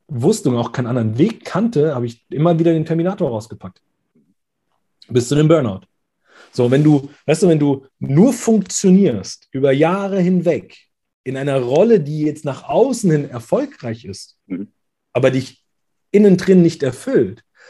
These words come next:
Speaker 1: Und jetzt kommt dieser Burnout in Bezug auf Leere in dir.
Speaker 2: Mhm.
Speaker 1: Und jetzt liegst du im Krankenhaus mehrere Wochen und Monate. Äh, glaub mir, da hast du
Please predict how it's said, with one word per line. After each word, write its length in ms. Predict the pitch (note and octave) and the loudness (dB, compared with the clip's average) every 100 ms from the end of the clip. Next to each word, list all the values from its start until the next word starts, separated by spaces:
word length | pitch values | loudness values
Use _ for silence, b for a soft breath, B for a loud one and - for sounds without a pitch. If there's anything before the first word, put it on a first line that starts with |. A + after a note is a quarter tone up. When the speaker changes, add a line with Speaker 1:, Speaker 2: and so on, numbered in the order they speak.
| b - | b -4
Speaker 1:
Und 80 | D3 | -2
jetzt 180 | E3 | 0
kommt 200 | - E3+ | -2 0
dieser 360 | E3+ C3 B2 A#2+ | 0 2 2 0
Burnout 680 | A#2 A2+ E3 A#3 A#3+ D#3 A#2+ | -6 2 4 4 4 2 0
in 180 | B2 A#2+ | -6 -8
Bezug 300 | A#2 A#2 F3+ | -8 -2 -2
auf 180 | F#3 - | -2 -2
Leere 400 | A#2+ D#3 A3 G#3 | 2 4 6 4
in 280 | E3+ F3 E3+ | 2 0 -2
dir. 280 | C3 F#2+ - _ _ _ _ | -4 -10 -12 _ _ _ _
Speaker 2:
Mhm. 160 | - - | -20 -8
Speaker 1:
Und 60 | B2 | -8
jetzt 160 | A#2+ | -6
liegst 240 | F3+ - - | -8 -6 -6
du 60 | |
im 80 | C#3+ | -2
Krankenhaus 540 | F3 A#3 G3+ B2+ A#2 | -2 -4 -4 -6 -6
mehrere 300 | B2 D3 C3 C3 | -4 -4 -4 -4
Wochen 240 | D3+ D3 | -4 -4
und 100 | B2 | -4
Monate. 640 | C#3+ F#3+ B2 - C3+ F#3 _ _ | -2 -4 -6 -8 -8 -8 _ _
Äh, 120 | A2 | -10
glaub 300 | G2+ B2 E3 | -2 0 2
mir, 120 | C3+ A2+ | 0 -2
da 100 | A2 | -4
hast 180 | A#2 - | -8 -10
du 200 | A#2 | -12